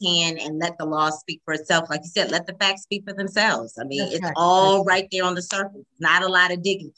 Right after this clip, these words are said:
Speaker 1: Just like with George Floyd, I said, if they don't come back with the, look, it's all there.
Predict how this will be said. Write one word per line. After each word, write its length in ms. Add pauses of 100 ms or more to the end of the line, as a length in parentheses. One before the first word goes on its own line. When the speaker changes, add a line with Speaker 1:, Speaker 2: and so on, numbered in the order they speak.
(240)
Speaker 1:
Just 160
like 160
with 120
George 300
Floyd, 240
I 120
said, 340 (300)
if 100
they 100
don't 180
come 140
back 160
with 100
the, 260 (300)
look, 220 (100)
it's 260
all 300
there. 140